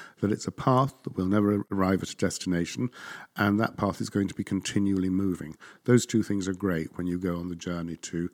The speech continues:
see the world as another person sees it. I'm always slightly worried when people use images about, "Oh, he has to get i-,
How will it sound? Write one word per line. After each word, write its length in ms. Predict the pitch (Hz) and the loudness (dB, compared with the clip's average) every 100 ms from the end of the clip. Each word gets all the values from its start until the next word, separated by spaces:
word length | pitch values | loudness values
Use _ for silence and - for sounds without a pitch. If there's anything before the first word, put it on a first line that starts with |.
| - | -6
see 300 | - - 147 | 0 8 10
the 140 | 127 117 | 10 10
world 360 | 117 95 98 - | 8 6 2 -2
as 80 | 95 | -2
another 300 | 98 95 95 | 2 2 0
person 420 | - 85 - 87 | -2 -4 -4 -6
sees 520 | - 92 85 82 - | -4 -2 -2 -4 -8
it. 180 | - - - - - - | -10 -12 -20 -18 -4 8
I'm 80 | 139 | 12
always 160 | 208 | 12
slightly 320 | - 185 190 139 | 10 8 10 10
worried 280 | 104 92 | 8 8
when 100 | 107 | 6
people 240 | 101 110 104 | 8 8 10
use 180 | 104 104 | 8 8
images 320 | 104 101 98 | 6 4 2
about, 320 | 98 98 - - | 4 4 4 4
"Oh, 100 | 113 | 6
he 320 | 135 170 120 | 6 4 6
has 160 | 110 | 6
to 60 | 101 | 6
get 160 | 110 - | 2 2
i-, 140 | 107 | -2